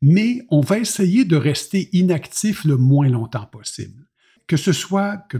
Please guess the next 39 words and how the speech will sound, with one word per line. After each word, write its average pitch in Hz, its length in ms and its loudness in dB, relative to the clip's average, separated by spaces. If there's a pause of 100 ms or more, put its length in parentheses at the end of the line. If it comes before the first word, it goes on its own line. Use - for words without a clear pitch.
marcher 160 560 -2
un 143 100 0
peu, 151 400 0 (400)
ou 185 340 2
aller 117 160 -4
faire 123 200 -4
de 113 60 -4
la 113 60 -4
natation, 196 800 -2
ou 170 60 4
faire 208 280 -2
n'importe 185 580 0
quelle 160 180 0
activité 135 520 -4
qui - 120 -12
fait 160 160 -2
qu'on 139 160 0
bouge, 175 640 0 (300)
mais 143 120 2
de 175 120 4
façon 226 360 0
quand 208 180 2
même 196 220 2
assez 180 320 -2
intense. 135 520 -2
Il 147 60 0
faut 185 140 -2
augmenter 170 480 2
sa 156 160 -4
fréquence 139 480 -4
cardiaque 135 640 -2 (240)
suffisamment, 156 580 0
il 160 60 0
faut 160 140 0
avoir 135 300 0
chaud 180 260 0
un 131 80 0
peu, 147 300 -2 (420)
et 202 400 0